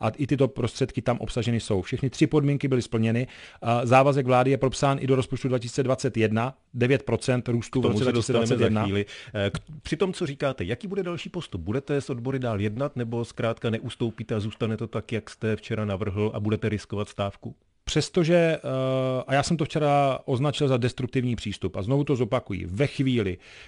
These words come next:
Speaker 1: kdy po dvaceti letech žehrání na to, že učitelé nikam neodejdou, do té soustavy ty prostředky plynou,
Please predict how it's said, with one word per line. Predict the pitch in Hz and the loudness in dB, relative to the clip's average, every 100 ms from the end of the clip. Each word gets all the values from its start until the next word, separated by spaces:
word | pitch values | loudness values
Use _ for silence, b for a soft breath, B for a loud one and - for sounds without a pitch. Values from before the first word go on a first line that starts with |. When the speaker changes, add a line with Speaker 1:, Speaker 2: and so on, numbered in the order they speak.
| - | -2
Speaker 1:
kdy | 120 147 | 2 2
po | 151 147 143 | 4 4 2
dvaceti | 117 113 156 180 151 147 | 0 4 4 4 0 2
letech | 135 131 120 101 | 2 4 0 2
žehrání | 131 143 139 135 | 4 4 4 4
na | 123 | 2
to, | 117 | 0
že | 123 | -2
učitelé | 135 107 135 135 | -2 -2 0 0
nikam | 131 139 127 | 0 0 0
neodejdou, | 123 131 120 110 95 | 0 0 2 0 -2
do | 95 | -2
té | 120 135 | 0 0
soustavy | 127 139 - 135 131 | 2 0 2 0 0
ty | 127 | 0
prostředky | 127 - 139 - 143 | -2 -2 -4 -2 -2
plynou, | - 135 110 87 | 2 2 2 -4